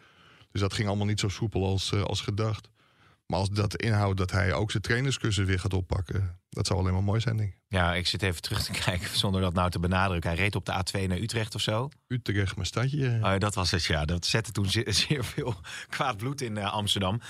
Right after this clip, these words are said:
Speaker 2: Maar wat ik me wel afvraag, Wesley Sneijder is natuurlijk toch wel... Ja, heeft heel veel verschillende dingen gedaan nadat hij zijn actieve loopbaan heeft beëindigd. I-, is dat dan iemand die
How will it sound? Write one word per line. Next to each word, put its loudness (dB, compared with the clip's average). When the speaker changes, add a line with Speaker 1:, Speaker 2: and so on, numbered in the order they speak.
Speaker 2:
Maar 2
wat 2
ik -2
me 0
wel 0
afvraag, -2
Wesley 0
Sneijder 2
is 0
natuurlijk -2
toch -4
wel... 0
Ja, -2
heeft -2
heel -2
veel -4
verschillende -2
dingen -2
gedaan 0
nadat -2
hij -2
zijn -2
actieve -2
loopbaan 0
heeft -2
beëindigd. -2
I-, -4
is 0
dat 0
dan -2
iemand -2
die 0